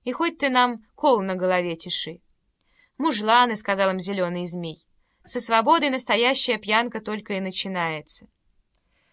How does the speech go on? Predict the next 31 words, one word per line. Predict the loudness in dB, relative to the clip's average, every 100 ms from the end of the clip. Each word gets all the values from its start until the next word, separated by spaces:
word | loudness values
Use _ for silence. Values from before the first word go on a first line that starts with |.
| _
«Ну, | -6 -2 0
не | -2
знаем», | -2 0 2 2 -2
сказали | -4 -2 0 -2
ему | -4 -6 -2
в |
ответ. | -4 -4 -10 -10 -12 _ _ _ _ _
«Откровенно | -14 0 2 2 0 -2
говоря, | 2 4 6 4 0 _
мы | -4 -2
бы | -2
с |
тобой | 0 2 2
расстались. | 2 0 -2 -2 -4 -4 -6 -6 _ _ _ _
Допились | -6 -2 -2 2 2 0
мы, | -2 -4 _ _
откровенно | -8 -2 0 0 -2 -2
говоря, | 0 2 2 2
до | -2
полного | 0 -2 2 2 0
отсутствия | -2 -8 -8 -4 -2
самочувствия». | -2 -4 -6 -6 -10 -8 -10 -10 -14 -14 _ _ _ _ _ _ _ _ _ 0
«А | 2
вот | 2
это, | 2
ребята, | 0 4 4 4 -2
глупый | -2 -2 -2 -2
идеализм», | 2 2 2 -2 -4 -4
заметил | -2 -2 -2 -4
зелёный | -4 -6 -6 -4 -6
змей. | -8 -10 -10 -14